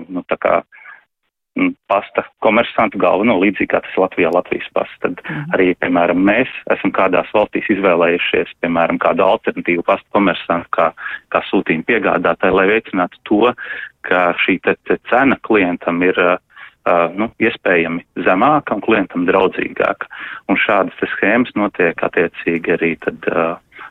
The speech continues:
Speaker 1: visos virzienos, ā, gan attiecībā uz Latvijas sūtījumiem no ārzemēm, gan at-, arī, ka mēs sūtam projām no Latvijas sūtījumus.
Speaker 2: Mhm.
Speaker 1: Tāda konkurence un dažādi veidi, varētu teikt, tāda šaha spēlēšana starp pastiem.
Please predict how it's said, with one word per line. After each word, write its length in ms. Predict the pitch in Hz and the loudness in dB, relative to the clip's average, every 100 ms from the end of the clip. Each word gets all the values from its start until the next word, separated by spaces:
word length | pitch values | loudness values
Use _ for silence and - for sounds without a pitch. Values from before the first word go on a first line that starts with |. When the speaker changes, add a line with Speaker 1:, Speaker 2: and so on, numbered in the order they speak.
| _ | _
Speaker 1:
visos 340 | 104 - 85 - | -2 0 -2 0
virzienos, 580 | 92 85 85 85 - - - | -2 0 -2 -2 -2 -4 -4
ā, 160 | - 85 | 0 0
gan 300 | 90 107 95 - - - | 2 4 2 0 -14 -4
attiecībā 560 | 92 - 85 95 85 85 | -2 -2 -2 -2 0 0
uz 60 | |
Latvijas 420 | 104 131 - 117 - | 0 0 0 -2 -2
sūtījumiem 480 | - 107 92 92 87 | -2 0 0 0 0
no 160 | 90 95 | 2 2
ārzemēm, 420 | 85 87 85 85 | 2 0 0 0
gan 200 | 82 95 | 2 2
at-, 240 | 87 - - | 0 -4 -4
arī, 360 | 104 87 90 80 | 0 2 2 -2
ka 100 | - | -2
mēs 160 | 90 90 - - | 2 2 0 -2
sūtam 320 | 85 87 85 - | -2 0 -4 0
projām 400 | 87 80 - 85 | 2 4 0 0
no 140 | 85 | 0
Latvijas 480 | 85 - - - - - | 0 -2 -2 -2 -4 -4
sūtījumus. 400 | - - - - - - - | -4 -2 -6 -8 -12 -12 -8
Speaker 2:
Mhm. 160 | 160 151 - - - - | -4 -4 -4 -8 -12 -4
Speaker 1:
Tāda 380 | 82 85 87 82 76 | -2 2 2 2 0
konkurence 640 | - 107 135 117 92 92 - | 2 2 2 2 0 0 -2
un 160 | 87 | 0
dažādi 400 | 98 104 87 85 | 2 2 0 0
veidi, 320 | 90 101 104 | 0 0 0
varētu 240 | - 85 - | -2 -2 -2
teikt, 160 | 87 | -4
tāda 160 | - - | -2 -2
šaha 320 | - 107 - - | 0 0 -2 -4
spēlēšana 640 | 95 95 95 - - 82 | 0 2 2 0 -4 -6
starp 240 | - - - _ _ | -6 -8 -8 _ _
pastiem. 440 | 85 - - - | -4 -2 -4 -4